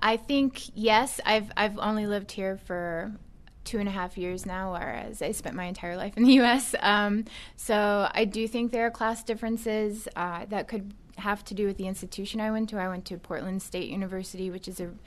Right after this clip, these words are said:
it's the people's institution of that <laughs> town. Um, so I think there are, um, there are class differences and class perception differences between cities and perhaps nations, although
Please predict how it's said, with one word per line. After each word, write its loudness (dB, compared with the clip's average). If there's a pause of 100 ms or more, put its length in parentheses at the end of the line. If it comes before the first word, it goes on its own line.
(260)
it's -10
the -12
people's -6
institution -8
of -4
that -2
<laughs> 2
town. 8 (580)
Um, 2
so 0 (420)
I 4
think 0
there 6
are, 4
um, -4 (460)
there 2
are 0 (440)
class -2
differences -6
and -8
class -8
perception -8
differences -6
between -6
cities -8
and -10
perhaps -8
nations, -8
although -8